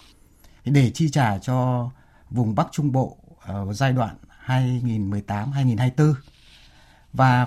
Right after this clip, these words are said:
khoảng chín mươi lăm phần trăm lượng, ờ, chuyển nhượng cho Ngân hàng Thế giới sẽ được tính vào đóng góp của quốc gia tự quyết định của Việt Nam về đóng góp giảm phát thải. Thế thì cái, ờ, việc bán tín chỉ carbon cho Ngân hàng Thế giới được chia làm ba giai đoạn.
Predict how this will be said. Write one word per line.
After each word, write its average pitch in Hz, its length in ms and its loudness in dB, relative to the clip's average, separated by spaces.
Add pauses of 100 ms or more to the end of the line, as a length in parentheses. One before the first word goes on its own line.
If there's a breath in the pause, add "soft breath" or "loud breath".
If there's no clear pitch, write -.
khoảng 110 220 0
chín 214 260 6
mươi 240 80 8
lăm 190 180 4
phần 139 140 2
trăm 147 260 0
lượng, 147 360 2 (100)
ờ, 101 360 -6 (500)
chuyển 110 220 0
nhượng 131 240 2 (200)
cho 131 240 -2
Ngân 135 140 4
hàng 113 180 2
Thế 120 120 -2
giới 131 340 0
sẽ - 160 -6
được 135 240 -4
tính 123 200 -2
vào 127 180 -2
đóng 104 200 -4
góp 147 220 -8
của 101 100 -8
quốc 143 200 -6
gia 127 400 -2 (120)
tự 107 160 -8
quyết 151 100 -4
định 143 240 -4
của 101 80 -10
Việt 95 180 -8
Nam 127 220 2 (200)
về 85 360 -12
đóng 95 140 -8
góp 143 220 -6
giảm 101 160 -8
phát 131 180 -8
thải. 101 280 -6 (840 soft breath)
Thế - 60 -6
thì 117 340 0 (1000 soft breath)
cái, 165 340 -2
ờ, 147 260 2 (280)
việc 120 300 -2
bán 113 340 -2 (180)
tín 135 160 2
chỉ 135 140 0
carbon 139 320 0
cho 131 100 -2
Ngân 131 60 2
hàng 113 140 0
Thế 113 120 -4
giới 123 260 0
được 156 140 -4
chia 139 160 0
làm 107 180 -2
ba 131 180 2
giai 131 140 -2
đoạn. 113 360 -6